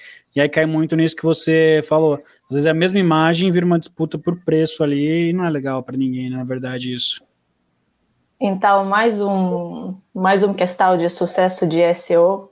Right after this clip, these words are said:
Speaker 2: da gente foi que resolvemos fazer a integração só esse ano, em junho, com Bling. Começamos com Bling, assinamos também com a N Marketing,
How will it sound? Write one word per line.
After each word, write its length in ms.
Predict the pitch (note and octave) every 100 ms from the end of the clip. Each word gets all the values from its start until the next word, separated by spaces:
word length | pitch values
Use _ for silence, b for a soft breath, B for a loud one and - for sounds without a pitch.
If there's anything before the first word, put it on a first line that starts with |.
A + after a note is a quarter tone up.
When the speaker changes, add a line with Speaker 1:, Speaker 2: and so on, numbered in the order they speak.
| _
Speaker 2:
da 220 | B3 D#3+ D#3+
gente 560 | F3+ G3 A#3+ - F3 F#3 _ - B B B B -
foi 400 | - G3 F#3+ F#3+
que 760 | - F#3+ F#3 F3+ F3+ F3+ E3+ E3+ F#3+ - _ - - _ _ _ _ _ _ _ _ _ _
resolvemos 720 | - F#3+ F#3 F#3 F#3 G3+ F#3+ -
fazer 280 | F#3 F#3
a 40 | F#3
integração 720 | F#3 F3 E3+ F#3 F#3 F#3+ F3+
só 360 | F3+ G3 G3 G#3+
esse 240 | G3+ -
ano, 480 | F#3 E3+ F#3+ C#4+ C#4+ _ _ _ _ _ b b b _ -
em 300 | F#3+ F#3+ F#3+
junho, 440 | F#3+ E3+ D#3+ F#3 - - -
com 220 | F#3 F3
Bling. 360 | E3+ E3 D#3+ D#3+
Começamos 540 | E3+ F3+ F3+ E3 F3
com 160 | - E3
Bling, 380 | F#3+ B3 A#3 G3
assinamos 580 | E3+ F3+ E3 D#3 F3
também 320 | F3+ E3+ E3 E3+
com 400 | E3 F3 F#3 F3+
a 320 | - - E3
N 140 | D#3+
Marketing, 720 | E3 F#3 A3 A#3+ G#3+ G3 F3